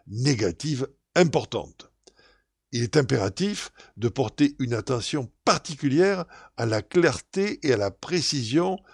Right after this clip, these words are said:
lors de la rédaction des documents contractuels. Cela permet non seulement de protéger les intérêts légaux des parties impliquées, mais aussi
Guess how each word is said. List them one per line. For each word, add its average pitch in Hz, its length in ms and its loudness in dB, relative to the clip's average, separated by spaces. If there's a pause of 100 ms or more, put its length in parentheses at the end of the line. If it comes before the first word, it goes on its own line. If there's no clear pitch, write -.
(180)
lors 160 380 4
de 127 80 4
la 107 160 4
rédaction 131 520 2
des 147 200 4
documents 160 480 -2
contractuels. 160 760 0 (460)
Cela 107 340 -2
permet 117 500 0 (220)
non 190 300 6
seulement 147 480 2
de 107 100 -6
protéger 123 560 -2
les 113 240 -2
intérêts 117 400 -2
légaux 131 560 4 (260)
des 101 120 -4
parties 98 340 -6
impliquées, 139 640 -4 (560)
mais 104 180 -6
aussi 117 540 -4